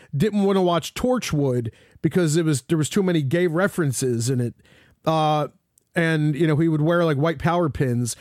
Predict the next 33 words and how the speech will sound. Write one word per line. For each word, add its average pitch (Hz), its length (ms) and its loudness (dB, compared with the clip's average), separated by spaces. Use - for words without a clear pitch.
And 156 100 0
then, 151 380 2
you 156 60 -2
know, 156 80 2
it 156 40 0
must 208 180 0
have 147 100 -2
pained 196 260 2
him 151 140 2
when 139 100 2
they, 143 160 2
uh, 131 380 -2
we 156 140 0
were 160 160 0
at, 147 140 0
uh, 135 380 0
Pat 170 220 0
Norellis's 156 460 0
house 123 260 -2
for 143 140 -2
New 143 140 2
Year's 147 240 2
that 135 80 -2
one 127 160 0
year, 127 120 0
and 127 80 0
he 123 80 0
took 151 220 -4
a 127 180 -2
picture 156 300 -2
with, 127 200 -2
uh, 123 180 -4
Kevin, 135 360 -2